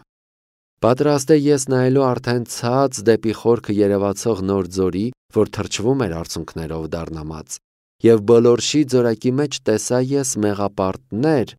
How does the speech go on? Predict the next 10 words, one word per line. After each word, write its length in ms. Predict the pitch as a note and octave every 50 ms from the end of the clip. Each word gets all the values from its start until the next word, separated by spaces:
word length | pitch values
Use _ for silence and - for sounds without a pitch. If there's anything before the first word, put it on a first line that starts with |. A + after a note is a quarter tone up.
| _ _
որոնք 460 | - A2 A2 A#2+ C#3 D3+ C#3 - - _ _ _ _ _
լուռ 300 | C3 C#3 D3+ D#3 C3+ B2
ու 80 | A#2 A2
լալագին 800 | G#2+ G#2 G#2 G2+ G#2 G2+ G2+ G2 G2 - A2 B2+ D3 D#3+ E3 E3+ D#3+ - _ _ _ _
քայլում 460 | - - G#2+ F#2+ F2 F2+ F2+ F2+ G2
էին 220 | G#2+ A#2 A#2+ A#2+ G#2+
դանդաղ 560 | G#2 G2+ F#2+ F#2 F2 E2+ F2 G2 G#2+ - -
թափոր 640 | - - G#2 G2 G2+ - - E2 E2 F#2 F#2+ G2
մի 180 | F#2+ F2 D#2+ C#2+
որպես։ 600 | C2 C2 B1+ - - - - - - - - -